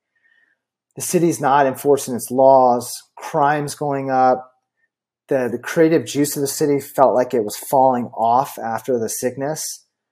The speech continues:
So I was like, "I gotta get out of here." I mean, uh, you know, a bum, I'll give you an example. A bum was yelling at my wife and kids in Malibu. I had other bums as I was driving down the street, walking in the middle of the street, just screaming and yelling. I'm like, "This is not a safe place." So I decided to leave.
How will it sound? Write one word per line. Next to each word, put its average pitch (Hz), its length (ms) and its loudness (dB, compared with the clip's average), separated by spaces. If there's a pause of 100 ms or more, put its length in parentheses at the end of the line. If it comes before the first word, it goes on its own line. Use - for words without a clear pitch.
So - 140 -8
I 143 40 0
was 139 80 -2
like, 131 100 -2
"I 147 80 0
gotta 190 180 0
get 143 140 2
out 147 180 0
of 113 100 -2
here." 98 160 -6
I 90 60 -10
mean, 104 220 -8
uh, 113 160 -6 (120)
you 131 120 -8
know, 117 160 -2
a - 20 -6
bum, 143 340 2
I'll 147 180 2
give 190 120 -4
you 220 60 2
an - 20 2
example. 160 320 0
A 104 160 -8
bum 151 280 4
was 120 200 -4
yelling 131 580 -2
at 120 60 -4
my 117 160 -4
wife 123 360 -2
and 127 120 -10
kids 117 400 -2
in 107 140 -8
Malibu. 110 580 -4 (800)
I 131 80 -4
had 143 140 4
other 147 260 4
bums 135 400 0
as 123 140 -4
I - 20 -6
was 120 80 -6
driving 127 240 -2
down 127 120 0
the 120 40 -4
street, 123 320 0
walking 127 400 0
in 127 60 -8
the 123 60 -8
middle 127 200 0
of 131 60 -2
the - 60 -8
street, 127 260 -4
just 113 140 -8
screaming 135 440 -8
and 110 80 -6
yelling. 117 360 0
I'm 117 100 -4
like, 120 160 -6
"This - 160 -6
is 143 80 -10
not 127 240 -4
a - 20 -12
safe 113 300 -4
place." 113 320 -2
So 120 100 -2
I - 20 0
decided 117 420 -2
to 101 60 -6
leave. 110 280 -4